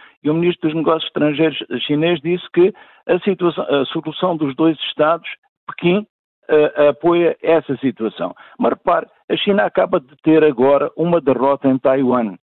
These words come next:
Eh, o candidato apoiado pela China perdeu as eleições. E por isso mesmo a China tem um problema, eh, para a China interno, para a comunidade internacional vizinho,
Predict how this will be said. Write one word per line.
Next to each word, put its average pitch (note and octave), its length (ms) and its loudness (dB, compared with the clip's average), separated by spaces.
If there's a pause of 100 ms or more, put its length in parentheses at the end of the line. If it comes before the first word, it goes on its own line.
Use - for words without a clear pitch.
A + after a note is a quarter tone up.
(380)
Eh, C#3 200 4
o D#3+ 160 2
candidato D3 960 0
apoiado C#3+ 560 2 (100)
pela B2 180 0
China D3+ 540 2 (340)
perdeu E3 440 2
as G2+ 100 -2
eleições. F#2+ 560 -8 (300)
E D3 100 2
por F3+ 160 0
isso F3+ 240 0
mesmo D#3+ 400 0
a C#3+ 80 0
China E3+ 320 0
tem E3 140 0
um D#3+ 100 -2
problema, D#3 640 0 (340)
eh, B2+ 360 2
para B2+ 240 -2
a A2+ 80 -2
China C#3 260 2
interno, D3 720 2
para - 240 0
a A#2 40 -2
comunidade B2+ 540 2
internacional B2 640 0
vizinho, D#3+ 600 0